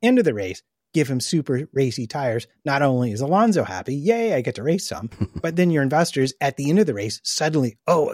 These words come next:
Speaker 1: Alonso's catching up. Alonso's passing this person. Alonso's passing that." Everybody wins in this scenario.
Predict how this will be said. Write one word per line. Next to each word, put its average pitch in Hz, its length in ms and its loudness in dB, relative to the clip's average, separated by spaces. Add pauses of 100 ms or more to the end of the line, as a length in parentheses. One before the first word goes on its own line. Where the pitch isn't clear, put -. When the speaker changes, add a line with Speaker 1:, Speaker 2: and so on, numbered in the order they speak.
(140)
Speaker 1:
Alonso's 139 460 -2
catching - 360 -2
up. 147 160 -2
Alonso's 156 440 0
passing 156 320 -4
this 170 120 0
person. - 280 -8
Alonso's 190 380 0
passing 160 320 -4
that." 143 180 -6
Everybody 190 440 0
wins 175 540 -2
in 117 140 -4
this 101 160 -6
scenario. 87 640 -12